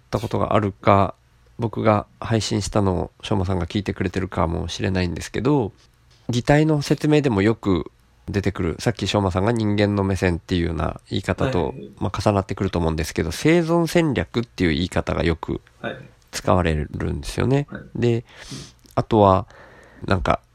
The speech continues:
Speaker 1: その生き物のこの形は何々のためにこうなってますとか、
Speaker 2: うん。
Speaker 1: その機能は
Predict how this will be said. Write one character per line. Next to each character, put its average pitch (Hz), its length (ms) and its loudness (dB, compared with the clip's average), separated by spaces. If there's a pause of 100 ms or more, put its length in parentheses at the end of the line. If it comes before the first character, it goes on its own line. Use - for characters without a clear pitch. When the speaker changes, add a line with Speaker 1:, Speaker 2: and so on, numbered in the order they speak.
(120)
Speaker 1:
そ - 140 -4
の - 80 -4
生 - 100 0
き - 140 0
物 127 240 4
の 87 260 2 (520)
こ - 160 0
の 139 260 4 (340)
形 123 420 0
は 143 240 6 (240)
何 127 240 2
々 151 200 4
の 110 120 2
た - 160 0
め 175 140 6
に 117 160 0
こ 95 240 2
う - 20 0
な 82 100 0
っ - 20 -2
て - 200 -2
ま 82 140 -2
す - 100 -14
と 90 100 -6
か、 78 280 -4 (240)
Speaker 2:
う 143 40 -12
ん。 - 140 -16 (220)
Speaker 1:
そ - 180 -4
の 110 140 2
機 - 160 0
能 104 260 6
は 131 320 6